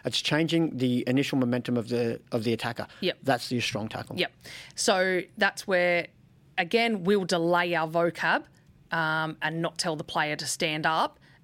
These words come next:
Speaker 2: until, you know, a second later or something. Again, it's not like we're counting it in our head, but to ourselves, we sort of say "strong,"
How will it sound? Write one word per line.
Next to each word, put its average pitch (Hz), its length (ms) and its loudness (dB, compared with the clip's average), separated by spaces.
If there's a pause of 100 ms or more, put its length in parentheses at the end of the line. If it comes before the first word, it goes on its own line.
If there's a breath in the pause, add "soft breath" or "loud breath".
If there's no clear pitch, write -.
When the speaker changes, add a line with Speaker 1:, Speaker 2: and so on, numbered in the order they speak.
Speaker 2:
until, 160 460 0 (240)
you 160 120 -4
know, 135 100 -2
a 143 80 -4
second 151 320 -2
later 143 280 -2
or 139 80 -4
something. 147 380 -6
Again, 151 280 -2
it's - 120 -6
not 143 140 -2
like 156 140 0
we're 156 80 -6
counting 151 340 -4
it 151 80 -4
in 156 80 -2
our 151 100 0
head, 151 240 -6 (240 loud breath)
but - 220 0
to 226 120 4
ourselves, 170 500 0
we 170 100 0
sort 165 180 -2
of 160 60 -4
say 143 280 -2 (200)
"strong," 196 520 0